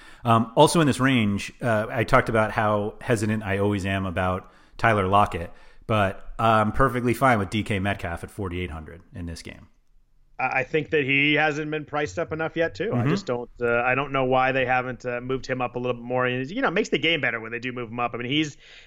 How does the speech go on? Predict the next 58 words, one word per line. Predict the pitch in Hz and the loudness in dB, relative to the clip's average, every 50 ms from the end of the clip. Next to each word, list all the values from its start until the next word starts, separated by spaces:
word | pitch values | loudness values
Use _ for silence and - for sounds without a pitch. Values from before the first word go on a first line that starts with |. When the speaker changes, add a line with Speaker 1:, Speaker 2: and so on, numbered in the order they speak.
| - | -6
Speaker 2:
Metcalf | - 175 175 - 202 180 | -4 -4 -2 0 0 -2
is | 156 147 | -2 -4
sixty-one | - - 180 - - 156 139 147 147 147 | -6 -10 -10 -10 -10 -12 -10 -8 -8 -8
hundred | 127 135 131 127 | -6 -6 -6 -6
on | 123 117 | -6 -6
FanDuel, | - 127 117 120 123 117 | -4 -6 -4 -4 -6 -8
so | 117 123 | -8 -8
they've | 123 117 | -8 -6
done | 113 127 123 | -6 -6 -4
that | 123 117 117 | -4 -6 -6
a | |
little | 117 120 120 123 | -4 -4 -4 -4
bit | 120 120 113 | -4 -4 -2
there. | 123 123 127 127 120 117 117 | 0 2 2 4 2 2 0
But, | 107 117 113 110 - - | -2 -4 -6 -6 -4 -4
uh, | 117 117 117 113 117 - - - - - - | -2 0 0 0 -2 -4 -10 -20 -20 -14 -6
yeah, | - 147 139 | -2 0 2
I | 139 160 | 2 2
think | 165 185 180 151 | 0 0 -2 -2
that, | 175 175 170 - | -2 -2 -2 0
uh, | 165 160 | 0 0
I | 156 160 | 2 2
have | 190 | 0
no | 196 185 | 0 -2
problem | - 170 175 170 | 0 0 0 0
with | 160 151 | 0 -2
that | 165 160 165 | -2 -2 -2
either. | 175 151 120 | -2 -4 -6
If | 113 - - | -10 -10 -12
you | 127 127 | -10 -8
want | 127 131 123 | -8 -8 -10
to | 123 | -10
save | - - 139 131 | -8 -8 -8 -8
some | 113 - 131 | -8 -8 -8
money | 127 123 127 | -6 -4 -6
from | 123 - 127 117 | -6 -8 -8 -6
Lockett, | 117 117 120 110 113 113 101 - | -4 -4 -4 -4 -4 -8 -6 -6
uh, | 113 | -6
I | 110 113 113 | -6 -6 -6
have | 120 | -4
no | 127 127 | -4 -2
problem | - 127 123 117 110 | 0 0 0 0 0
with | |
Metcalf. | 117 117 113 - 110 104 | -2 -2 -2 -2 -4 -2
He's | - 123 110 113 | -2 -4 -2 -2
looked, | 120 120 - - | -2 -4 -4 -8
he's | 110 117 110 | -8 -4 0
looked | 127 123 120 | 0 0 0
really | 123 120 120 120 | 0 0 0 2
good | 110 120 120 113 | 2 0 0 -2
so | 104 | -4
far. | 95 104 110 104 - - | -6 -6 -6 -8 -8 -4
Speaker 1:
Yeah, | - - - 107 117 | 0 2 4 4 4
I | 127 131 | 2 2
mean, | 139 131 127 135 - - - - - | 4 4 2 0 -2 -12 -18 -10 -2
if | 165 135 - - | -2 -2 -2 2
there's | - 147 127 127 123 110 | 2 2 4 4 4 4
a, | 123 117 113 | 2 0 0